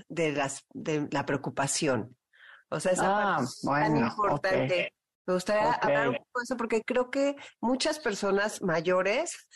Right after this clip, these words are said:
Speaker 1: de repente, nos <laughs> volvemos más preocuponas. A lo mejor no, o no todas, o sea, pero la preocupación es algo que empieza a jugar y es algo que, que nos hace perder el presente, ¿no?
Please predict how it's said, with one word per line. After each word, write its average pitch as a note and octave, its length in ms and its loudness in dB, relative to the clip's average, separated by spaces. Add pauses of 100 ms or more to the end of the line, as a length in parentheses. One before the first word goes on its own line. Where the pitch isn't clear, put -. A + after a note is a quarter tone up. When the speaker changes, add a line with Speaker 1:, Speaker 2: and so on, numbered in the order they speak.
(200)
Speaker 1:
de F3+ 100 0
repente, G3 800 0
nos A3 540 2
<laughs> - 280 -6
volvemos G#3+ 480 2
más G3+ 160 0
preocuponas. D#3+ 640 0
A G3+ 60 0
lo A#3 100 4
mejor B3+ 240 2
no, G3 260 0 (120)
o F#3+ 100 0
no A#3 140 2
todas, F3 440 0
o D#3+ 60 -4
sea, F3 160 -2 (260)
pero A3+ 200 2
la A#3 160 0
preocupación A#3+ 640 2
es D4+ 160 0
algo C4+ 320 0
que B3+ 100 0
empieza G#3+ 720 0
a F3+ 140 -4
jugar E3+ 540 0 (300)
y F#3+ 100 0
es G3+ 160 0
algo G3+ 360 2
que, - 420 -4
que D#3+ 120 0
nos D#3+ 180 2
hace E3 160 -2
perder D#3 380 0
el D#3 100 -2
presente, D3 680 -2
¿no? G3 200 -4